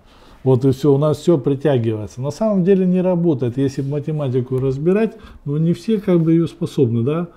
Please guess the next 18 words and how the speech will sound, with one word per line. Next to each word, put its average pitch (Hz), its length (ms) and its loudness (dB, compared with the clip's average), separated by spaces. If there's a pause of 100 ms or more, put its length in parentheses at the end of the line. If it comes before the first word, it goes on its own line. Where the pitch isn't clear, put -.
(1500)
разобрать. 113 680 -2 (380)
То 196 140 4
есть 202 260 4 (420)
очередное 175 760 2
дурило, 131 760 4
вот 104 100 -8
щас 143 220 -4
мы 131 100 -2
слушаем. 110 680 -4 (840)
Да 123 160 4
давайте 156 500 6
умножим 143 400 4
формулу 131 420 2
на 120 100 2 (2000)
пипи. 131 460 -4 (560)
А 127 60 -4
давайте 170 440 2
в-, 226 580 -6